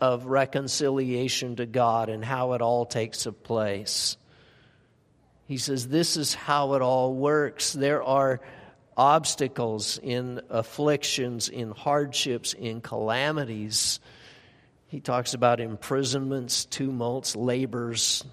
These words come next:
all kinds of things. Riots, sleepless nights, hunger.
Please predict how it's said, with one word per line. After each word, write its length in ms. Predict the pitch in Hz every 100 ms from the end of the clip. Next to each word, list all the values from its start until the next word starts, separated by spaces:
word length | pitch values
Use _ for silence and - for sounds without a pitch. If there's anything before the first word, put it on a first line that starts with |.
| - _ _ _ _ -
all 240 | 135 131
kinds 500 | - 147 151 147 113
of 140 | 113
things. 640 | - 117 110 104 98 - - _ - - - - _ _ -
Riots, 960 | 120 127 131 131 127 123 - - - 135 131 - _ _ _ _
sleepless 720 | - - 120 131 - 113 113 123
nights, 600 | 117 113 113 113 - -
hunger. 600 | 123 120 120 117 104 107